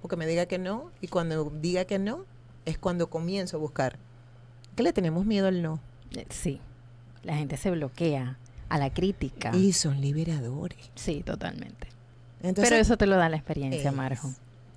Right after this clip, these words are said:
Speaker 1: Y sobre todo tener conocimiento.
Speaker 2: Ah.
Speaker 1: A veces el desconocimiento nos genera ansiedad, una serie de cosas, y en nuestra localidad, en Maracaibo, en el estado Zulia,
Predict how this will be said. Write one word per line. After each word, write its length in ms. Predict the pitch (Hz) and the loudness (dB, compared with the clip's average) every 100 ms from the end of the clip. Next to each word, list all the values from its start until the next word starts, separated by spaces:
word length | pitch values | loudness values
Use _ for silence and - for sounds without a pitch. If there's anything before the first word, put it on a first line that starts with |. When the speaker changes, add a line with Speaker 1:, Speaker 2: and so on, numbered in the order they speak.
| - - - - - | -20 -20 -18 -18 0
Speaker 1:
Y 320 | 320 320 320 - - | 6 8 6 0 -8
sobre 300 | - 294 285 | 2 4 4
todo 280 | 277 311 330 | 4 4 2
tener 300 | 311 339 392 | 2 0 0
conocimiento. 920 | 294 233 196 196 196 165 143 143 131 - 175 | 2 2 2 2 2 2 0 -4 -6 -8 -6
Speaker 2:
Ah. 100 | 170 | -2
Speaker 1:
A 40 | 226 | 2
veces 440 | 262 - 349 330 | 2 0 -2 -2
el 100 | 269 | -2
desconocimiento 920 | 247 - 226 214 202 202 208 214 247 320 | -2 -2 -4 -4 -4 -4 -4 -6 -8 -8
nos 200 | 302 247 | -6 -4
genera 640 | 202 180 190 262 285 254 - - - - - | -2 -2 -2 -4 -6 -8 -12 -20 -20 -20 -6
ansiedad, 680 | 220 240 330 302 277 269 269 | -2 0 2 4 4 4 2
una 200 | 247 254 | 2 2
serie 200 | 277 277 | 2 2
de 120 | 262 | 2
cosas, 460 | 262 269 262 269 254 | 2 2 4 2 2
y 280 | 233 254 - | 2 0 -2
en 420 | 214 233 220 214 214 | -2 0 2 2 4
nuestra 460 | 240 466 453 240 | 6 4 2 2
localidad, 520 | 175 156 143 139 147 - - - - - - - | 2 2 2 2 0 -4 -12 -20 -20 -20 -20 2
en 180 | 285 349 | 4 6
Maracaibo, 520 | 262 170 151 143 143 - 311 | 4 4 2 0 -2 -2 2
en 200 | 370 370 | 4 6
el 60 | 220 | 2
estado 360 | - 208 185 | 4 4 6
Zulia, 440 | 156 139 131 135 | 4 0 0 -2